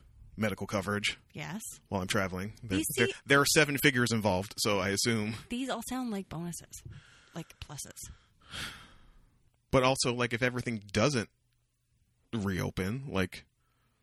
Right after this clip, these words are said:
Speaker 1: the fucking Ghibli Museum doesn't open. teamLab is, like, closed indefinitely
Speaker 2: Well, then you'll just have to go
Speaker 1: for
Speaker 2: back.
Speaker 1: this shit. Um,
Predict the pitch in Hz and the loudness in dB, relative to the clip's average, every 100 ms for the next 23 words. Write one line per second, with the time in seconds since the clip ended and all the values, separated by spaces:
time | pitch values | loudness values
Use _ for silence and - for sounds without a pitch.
0 | _ - 151 160 147 165 139 104 98 92 | _ -8 -2 0 2 2 4 2 0 -2
1 | 95 90 87 82 98 - 147 139 117 110 | -2 -2 -4 -4 -4 0 0 2 0 2
2 | 104 110 104 - _ _ _ - - 110 | 2 0 -2 -10 _ _ _ -8 2 4
3 | 113 107 - 113 101 - 95 - - 78 | 4 0 -2 -2 2 0 0 -6 -6 -6
4 | 117 _ 220 208 220 226 226 233 - - | -10 _ -8 -6 -6 -6 -8 -12 -14 -8
5 | 226 107 85 - - - _ _ _ _ | -2 0 0 -2 -4 -12 _ _ _ _
6 | _ _ - 104 90 73 67 | _ _ -2 0 0 -4 -12